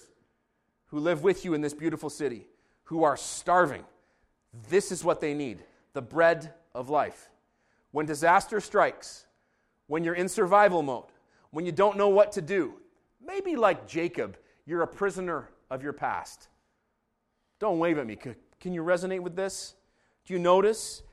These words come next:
how he's a prisoner to his, I got the Holy Spirit right now. He's a prisoner to his past. He's not sending Benjamin down to Egypt because he's afraid something bad will happen to him. You're like, "Todd, what's the big deal with not sending Benjamin down to Egypt?"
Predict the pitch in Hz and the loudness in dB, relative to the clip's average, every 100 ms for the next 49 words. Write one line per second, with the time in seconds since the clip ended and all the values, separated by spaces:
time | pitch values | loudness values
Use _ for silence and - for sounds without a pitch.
0 | - 170 175 - - 190 196 185 196 175 | -2 0 0 -4 0 -2 -2 -6 -4 -6
1 | 160 160 165 160 165 160 - 160 123 123 | -4 -2 0 2 0 0 -2 -4 -2 -4
2 | 117 87 _ _ _ - 170 175 185 202 | -6 -12 _ _ _ -12 -6 -4 0 0
3 | 208 190 190 175 196 151 - - _ 190 | -2 -4 -4 -2 0 0 -2 -12 _ -12
4 | 160 175 202 226 - 214 202 190 165 196 | -6 0 2 2 -2 -4 -2 -2 0 0
5 | 220 185 160 160 170 170 165 185 180 143 | 0 -4 -4 0 0 0 -4 -8 -4 -4
6 | 143 - - - 160 180 180 165 - 202 | -4 -14 -12 -2 2 2 2 -4 0 0
7 | 208 - 165 180 151 147 156 165 190 190 | 0 -2 -4 -4 2 2 2 2 0 0
8 | 196 147 104 90 _ _ 190 185 214 202 | -4 -8 -10 -14 _ _ -2 -2 2 0
9 | 180 196 196 190 151 220 180 147 165 160 | 0 -6 -6 -6 -6 -4 -4 -4 -6 -6
10 | 185 175 160 165 170 170 160 160 165 214 | -8 -10 -8 -8 -10 -10 -8 -8 -10 -10
11 | 165 127 | -8 -8